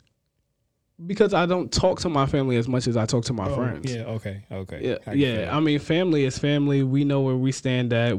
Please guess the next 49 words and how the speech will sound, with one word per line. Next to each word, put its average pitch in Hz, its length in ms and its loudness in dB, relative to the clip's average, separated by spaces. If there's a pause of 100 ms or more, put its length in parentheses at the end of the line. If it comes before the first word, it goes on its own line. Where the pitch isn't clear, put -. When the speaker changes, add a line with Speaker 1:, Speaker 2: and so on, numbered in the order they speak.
Speaker 2:
<laughs> - 120 -10
Speaker 1:
It's, 139 320 2
it's 147 300 0
always 160 300 4
gonna 156 180 2
be 139 100 2
the 135 120 2
same 135 340 2
mix 131 260 0
when 127 140 2
we 123 80 2
get 120 160 0
together, 107 480 0
right? 123 260 0 (140)
Speaker 2:
Right. 104 320 -8
Speaker 1:
But, 131 480 2 (680)
and 151 160 4
there's 135 240 0
never 127 560 -4
gonna 123 240 -4
be 120 140 -2
no 120 140 -4
love 117 300 -2
lost 104 240 0
with - 160 0
family. 113 300 -4
But 113 240 -2
with 127 240 -2
friends, 143 560 0
you 180 60 2
kinda 151 480 0 (360)
they're 180 180 4
family 170 460 2
too, 113 540 -2
you 143 180 2
know, 131 200 2
especially 160 480 0
when 131 360 -2
you 151 160 2
with 143 280 0
them. 135 280 0 (100)
Like, 127 340 0
my 139 360 0
friends 147 240 2
that 123 140 2
I 117 80 2
hang 120 160 -2
out 113 120 0
with, 107 220 -2